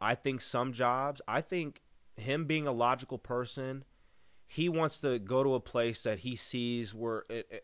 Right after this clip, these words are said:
a, a true opportunity is gonna be at. I don't think he wants to go to a complete tire fire. Now,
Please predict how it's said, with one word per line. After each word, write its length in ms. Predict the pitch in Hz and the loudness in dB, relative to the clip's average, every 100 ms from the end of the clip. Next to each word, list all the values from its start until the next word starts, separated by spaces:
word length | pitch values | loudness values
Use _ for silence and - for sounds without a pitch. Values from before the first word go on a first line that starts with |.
| - | -6
a, 80 | 117 | -6
a 40 | |
true 360 | - - 147 139 | -6 -2 0 2
opportunity 920 | 123 120 117 - 123 104 95 92 76 | 0 -2 -4 -6 -6 -6 -6 -8 -10
is 240 | 101 76 101 | -12 -14 -10
gonna 220 | 113 95 | -8 -8
be 200 | 85 87 | -8 -8
at. 180 | 85 - | -8 -2
I 100 | 117 | 2
don't 200 | 143 139 | 2 2
think 160 | 143 127 | -4 -4
he 120 | 143 | -2
wants 260 | 131 123 - | 0 -2 -4
to 60 | |
go 180 | 104 110 | -4 -4
to 180 | - 104 | -4 -6
a 60 | 101 | -6
complete 500 | 101 - 131 117 - | -10 -8 -8 -8 -6
tire 300 | 110 98 92 | -4 -2 -4
fire. 320 | 92 76 87 | -8 -8 -6
Now, 360 | 117 131 139 | 2 4 2